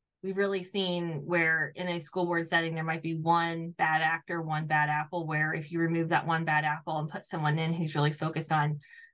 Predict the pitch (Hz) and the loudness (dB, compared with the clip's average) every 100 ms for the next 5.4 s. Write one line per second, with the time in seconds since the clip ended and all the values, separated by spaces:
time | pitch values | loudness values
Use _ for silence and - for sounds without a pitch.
0 | - 190 202 151 185 196 202 196 180 165 | 0 2 2 0 0 2 0 0 -4 -6
1 | 165 165 185 180 156 147 143 156 - 160 | 0 0 0 -2 -4 -4 -4 -2 -2 -2
2 | 156 170 170 180 185 156 165 165 160 151 | 2 2 2 0 0 0 2 2 0 -4
3 | 165 165 147 175 202 180 160 180 190 175 | -6 -6 2 2 2 -4 -2 0 0 -2
4 | 175 151 151 147 151 139 - - 220 202 | -2 -4 -2 -2 -4 -6 -6 2 2 2
5 | 185 156 151 | -2 -2 -4